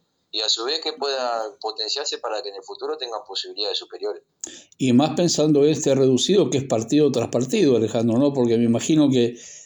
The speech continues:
Speaker 2: bueno, ya, eh, el descanso, pero ahora usted ya pensando con sus jugadores y el cuerpo técnico en, en Maipú de Mendoza, que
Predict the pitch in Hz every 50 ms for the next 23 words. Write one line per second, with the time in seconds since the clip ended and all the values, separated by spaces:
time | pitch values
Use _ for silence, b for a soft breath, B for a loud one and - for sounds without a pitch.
0 | B B B 139 123 113 104 - - - - 131 - 127 123 123 127 127 117 107
1 | 117 110 107 107 104 110 107 104 107 113 101 - - 156 160 160 170 - 208 196
2 | - - 131 120 123 131 139 135 131 131 - 160 160 143 143 143 139 139 135 127
3 | 117 - 139 139 131 127 120 120 113 - 139 117 - 127 123 120 120 135 147 143
4 | 131 - 123 117 117 135 127 123 120 127 123 123 135 143 180 202 220 208 190 127
5 | 113 113 110 113 110 107 107 110 110 110 113 - 139 131 120 113 113 123 151 185
6 | 170 - 185 175 139 147 156 170 190 185